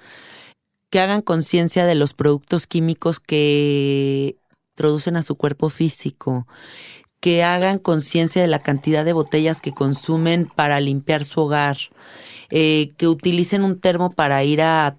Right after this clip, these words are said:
tomar un café. Todo este tipo de cositas que estamos mencionando son cositas súper fáciles que pueden ayudar de manera eterna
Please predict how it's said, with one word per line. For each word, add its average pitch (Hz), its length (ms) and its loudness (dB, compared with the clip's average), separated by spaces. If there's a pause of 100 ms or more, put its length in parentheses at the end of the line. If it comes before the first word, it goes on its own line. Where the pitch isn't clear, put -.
tomar 147 280 0
un 156 80 -2
café. 151 520 0 (540)
Todo 277 240 2
este 240 240 0
tipo 214 300 -2
de 190 120 0
cositas 175 500 -4
que - 80 -8
estamos 165 380 -2
mencionando 143 800 -2
son 175 240 -2
cositas 185 480 -2
súper 214 460 0
fáciles 185 880 -2 (460)
que 180 100 2
pueden 202 560 2
ayudar 165 640 2 (520)
de 165 100 2
manera 185 580 2 (520)
eterna 220 580 2